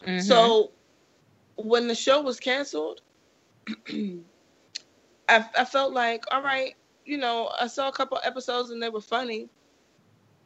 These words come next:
Speaker 2: but clearly this is just, it's, it's their time to be over. Let's just let it be done.
Speaker 1: Yeah.
Speaker 2: I don't, I don't feel bad for those actors and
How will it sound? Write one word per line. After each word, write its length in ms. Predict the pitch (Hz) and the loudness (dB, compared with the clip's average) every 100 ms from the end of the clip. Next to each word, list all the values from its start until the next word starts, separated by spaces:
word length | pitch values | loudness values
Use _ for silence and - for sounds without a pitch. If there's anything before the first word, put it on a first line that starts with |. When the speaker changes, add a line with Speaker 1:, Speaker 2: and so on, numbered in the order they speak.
| _ _ _ | _ _ _
Speaker 2:
but 300 | - 196 190 | -6 -2 -2
clearly 460 | - 247 247 226 226 | 2 2 2 0 -2
this 260 | 202 220 | -2 -2
is 140 | 220 202 | -2 -2
just, 320 | 208 208 - _ - | -2 -2 -8 _ -6
it's, 300 | 196 - - - | -6 -6 -8 -2
it's 160 | 202 | -2
their 160 | 208 208 | 0 0
time 280 | 214 190 202 | 2 2 0
to 100 | 214 | -4
be 160 | 247 | -2
over. 340 | 262 440 302 - - _ _ _ _ _ _ _ _ _ _ - | 0 0 -2 -6 -8 _ _ _ _ _ _ _ _ _ _ -8
Let's 380 | 196 196 220 - | 2 4 4 2
just 200 | 220 190 | 0 0
let 240 | 175 175 | 2 2
it 80 | 190 | 2
be 100 | 233 | -2
done. 500 | 220 302 311 - - _ _ _ _ _ _ _ _ _ _ - - _ _ _ _ | 0 0 0 -6 -12 _ _ _ _ _ _ _ _ _ _ -20 -20 _ _ _ _
Speaker 1:
Yeah. 100 | 208 | 0
Speaker 2:
I 80 | 208 | 4
don't, 260 | 185 180 185 - | 6 4 0 -2
I 120 | 240 | -2
don't 220 | 262 269 | -2 -4
feel 300 | - 277 254 | -8 -4 -4
bad 400 | 190 202 233 240 | -4 -6 -4 -8
for 100 | 220 | -10
those 420 | 185 170 170 - _ - | -8 -8 -10 -16 _ -8
actors 600 | 170 165 139 - - - | -8 -6 -10 -10 -12 -10
and 240 | 156 156 | -8 -8